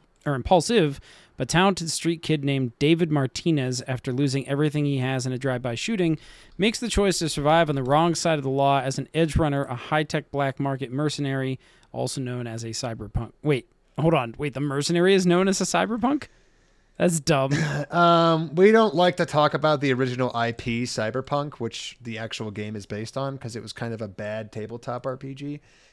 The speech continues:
Speaker 2: There's a lot of shit like that in
Speaker 1: Mm.
Speaker 2: there. The, it's also the reason why in Shadowrun, the main char-, the mercenaries you play are called Shadow Runners.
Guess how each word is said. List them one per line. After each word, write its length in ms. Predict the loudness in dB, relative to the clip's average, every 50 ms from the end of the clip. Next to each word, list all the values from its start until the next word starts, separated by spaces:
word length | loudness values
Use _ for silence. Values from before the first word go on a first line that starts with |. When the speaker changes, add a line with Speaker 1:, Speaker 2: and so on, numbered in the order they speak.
| _ -6
Speaker 2:
There's 220 | -2 0 0 2
a 60 | 2 2
lot 160 | 2 0 0
of 60 | -2
shit 240 | -4 -6 -6 -6 -8
like 200 | -10 -14 -14 -14 -14
that 160 | -14 -12 -10
in 160 | -10 -8 -8
Speaker 1:
Mm. 20 | -8
Speaker 2:
there. 220 | -10 -10 -12 -14 -16 _ _ _ _ _
The, 200 | -6 -6 -4 -4
it's 120 | 0 2 4
also 260 | 4 4 4 2 0
the 80 | 2 0
reason 300 | 0 -2 -2 -4 -4 -2
why 180 | 0 0 2 0
in 120 | 0 -2
Shadowrun, 840 | -4 -4 0 2 2 2 2 2 0 -2 -2 -4 -4 -6 -6 -10 -12 -16 _ _ _ _ _ _ _ _
the 260 | -2 -2 0 0 0
main 280 | -2 -2 -2 -2 -2 -4
char-, 220 | -4 -4 -4 -2
the 100 | -2 -4
mercenaries 540 | -2 -2 -2 -2 -2 -4 -4 -2 -2 -4 -6
you 60 | -8
play 260 | -4 -2 0 0 2 0
are 120 | 0 -2
called 380 | 0 0 0 0 0 -4 -8 -12 _ _ _ _ _ _ _ -12
Shadow 500 | -8 0 4 6 6 6 6 4 2 2
Runners. 600 | 2 2 2 2 2 -2 -6 -10 -12 -14 -14